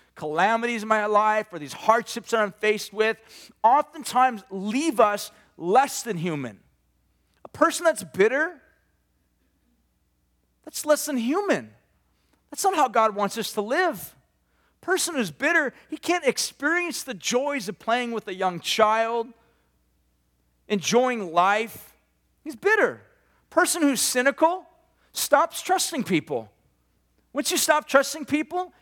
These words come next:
you can't get back into relationships. How do you do that? A relationship where you have no trust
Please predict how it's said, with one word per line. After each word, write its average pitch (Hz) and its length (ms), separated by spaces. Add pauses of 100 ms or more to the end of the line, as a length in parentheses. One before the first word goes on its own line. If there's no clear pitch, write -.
you 349 100
can't 381 240
get 220 120
back 175 300
into 165 160
relationships. 151 920 (520)
How 302 200
do 339 80
you 359 120
do 349 260
that? 110 440 (720)
A 214 40
relationship 302 680
where 254 100
you 349 280
have 240 340
no 277 300
trust - 580